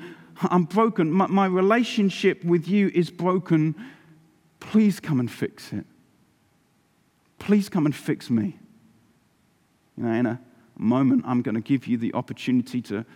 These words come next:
to pray with me. If you know that there's something in your life that's broken a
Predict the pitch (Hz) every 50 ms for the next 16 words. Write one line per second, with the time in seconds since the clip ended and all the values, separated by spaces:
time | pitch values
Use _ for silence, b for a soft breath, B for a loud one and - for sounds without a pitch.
0 | b b - - 127 - - - 180 175 175 156 139 113 127 - - 233 226 -
1 | - 185 - - 247 247 196 147 147 151 139 147 139 123 117 123 107 - b b
2 | b b b b b b b b b _ - 151 139 - - - 214 214 208 -
3 | 208 214 185 123 156 135 135 135 131 117 117 110 120 127 123 120 - - - 65
4 | - - - - 147 156 170 180 190 185 - - 123 107 107 104 107 123 127 b
5 | b b b b b b b b b b b b b b - - 123